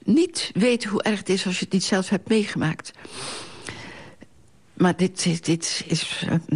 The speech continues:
zoals al zoveel mensen gezegd hebben, hier zijn geen woorden voor. <clears throat> Ja, ik, ik ben ook woordloos eigenlijk. Ik ben een grote kwek, hoor, maar dat, ik weet niks.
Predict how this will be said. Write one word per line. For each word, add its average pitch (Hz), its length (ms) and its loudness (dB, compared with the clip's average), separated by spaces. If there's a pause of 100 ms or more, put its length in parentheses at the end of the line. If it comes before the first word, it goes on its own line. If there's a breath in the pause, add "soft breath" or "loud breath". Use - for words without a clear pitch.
(560)
zoals - 340 2
al 156 80 2
zoveel 170 280 2
mensen 180 280 2
gezegd 175 300 0
hebben, 180 180 2
hier 175 100 -2
zijn 180 120 4
geen 185 80 4
woorden 208 280 2
voor. 185 300 0 (920 loud breath)
<clears throat> - 640 2 (840 loud breath)
Ja, 190 280 4 (840 loud breath)
ik, - 120 0
ik - 140 0
ben 202 160 4
ook 208 160 0
woordloos 190 540 2
eigenlijk. - 600 -2
Ik 214 140 2
ben 196 120 2
een 196 80 2
grote 247 240 2
kwek, - 280 0
hoor, - 200 0
maar 220 140 0
dat, - 320 -6 (840 loud breath)
ik - 100 -14
weet - 220 2
niks. - 480 -2